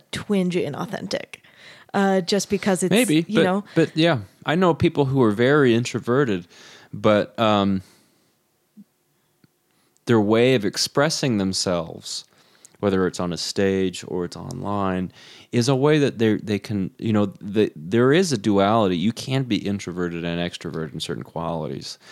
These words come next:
Speaker 2: It's not this or that. There are kind of, I don't, I feel like I'm a pretty introverted person.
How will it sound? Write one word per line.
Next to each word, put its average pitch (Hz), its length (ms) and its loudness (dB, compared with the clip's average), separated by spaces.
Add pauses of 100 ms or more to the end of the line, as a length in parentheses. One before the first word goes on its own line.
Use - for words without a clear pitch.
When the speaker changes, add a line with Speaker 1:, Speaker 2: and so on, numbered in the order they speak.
(160)
Speaker 2:
It's 110 160 -4
not 117 280 0
this 107 220 0
or 85 120 -4
that. 80 300 -4
There 101 160 0
are 123 200 2
kind 101 280 -4
of, 87 320 -6 (560)
I 151 100 2
don't, 196 120 -4
I 165 120 -2
feel 214 240 0
like 135 340 0 (100)
I'm 127 160 0
a 131 60 2
pretty 131 300 -2
introverted 98 840 -4
person. 85 540 -10